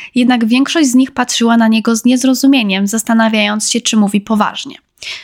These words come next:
Nawet jeśli zaczynali odmawiać albo pytać, czy naprawdę tylko po to ich tam zaprasza, John zawsze znajdował wyjście z sytuacji i albo mówił, że to głupi żart,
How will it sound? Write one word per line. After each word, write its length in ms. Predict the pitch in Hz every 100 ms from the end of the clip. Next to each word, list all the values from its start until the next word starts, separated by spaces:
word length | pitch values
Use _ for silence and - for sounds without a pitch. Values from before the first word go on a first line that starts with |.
| - -
Nawet 240 | 311 466
jeśli 240 | 403 381 302
zaczynali 480 | 294 - 247 254
odmawiać 680 | 226 220 208 214 220 175 -
albo 260 | 208 202 208
pytać, 500 | 233 240 - - -
czy 140 | -
naprawdę 460 | 220 214 220 214 214
tylko 380 | 208 220 214 214
po 200 | - 254
to 160 | -
ich 180 | 196 190
tam 180 | 196 202
zaprasza, 560 | 202 - 151 - 220 233 - - - 233
John 200 | 370 339
zawsze 300 | 339 - 320
znajdował 480 | 285 262 254 247 226
wyjście 380 | 220 220 -
z 100 | 220
sytuacji 680 | - 208 208 190 - - - - - -
i 100 | 240
albo 320 | 233 277 285 277
mówił, 280 | 269 254
że 120 | 240 240
to 140 | 226
głupi 380 | 214 220 214 214
żart, 400 | 254 208 -